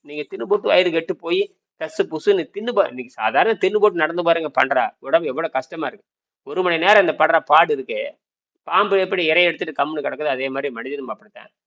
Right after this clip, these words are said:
நாத்தம்னா நாத்தம் சகிக்க முடியாத நாத்தம். அதனால வந்து திருப்பியெல்லாம் வர முடியாது. ம், இந்த, அஹ், இவர்களில் பலமுள்ள மனோசக்தியால் விண்வெளியுடன்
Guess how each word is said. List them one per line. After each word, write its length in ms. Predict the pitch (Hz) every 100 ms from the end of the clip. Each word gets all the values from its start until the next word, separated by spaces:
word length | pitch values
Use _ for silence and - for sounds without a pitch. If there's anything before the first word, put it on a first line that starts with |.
| _ -
நாத்தம்னா 460 | 131 156 156 165
நாத்தம் 320 | 156 143 156 143
சகிக்க 240 | 123 123
முடியாத 240 | 135 131 113
நாத்தம். 280 | 113 -
அதனால 260 | 120 123 165
வந்து 220 | 165 170 185
திருப்பியெல்லாம் 520 | 180 156 165 165 156 117
வர 100 | 127
முடியாது. 340 | 135 110 104 _ _ _ _ _ _ _ _ _ _ _ _ _ _ _ _ _ 123
ம், 180 | 113 110
இந்த, 220 | 165 180 175 147 -
அஹ், 180 | 135 - _
இவர்களில் 540 | - 196 220 208 240 240
பலமுள்ள 460 | 185 190 220 214 220 180 165 147
மனோசக்தியால் 800 | 156 196 208 185 - 170 190 190
விண்வெளியுடன் 680 | 147 175 196 196 190 196